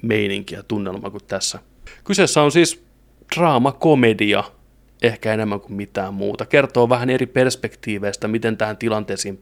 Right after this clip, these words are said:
päädyttiin ja kuka tän kasetin varasti ja minkä takia. Tota,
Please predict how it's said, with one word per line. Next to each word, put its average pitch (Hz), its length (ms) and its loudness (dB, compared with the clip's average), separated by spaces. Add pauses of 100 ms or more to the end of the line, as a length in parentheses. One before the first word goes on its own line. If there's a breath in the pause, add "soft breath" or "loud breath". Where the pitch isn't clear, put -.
(100)
päädyttiin 98 640 -2
ja 98 140 -4 (260 soft breath)
kuka 135 240 0
tän 110 200 -2
kasetin 107 560 -2
varasti 113 560 -2
ja 101 80 -4
minkä 113 400 0
takia. 98 580 -4 (540 soft breath)
Tota, 123 400 4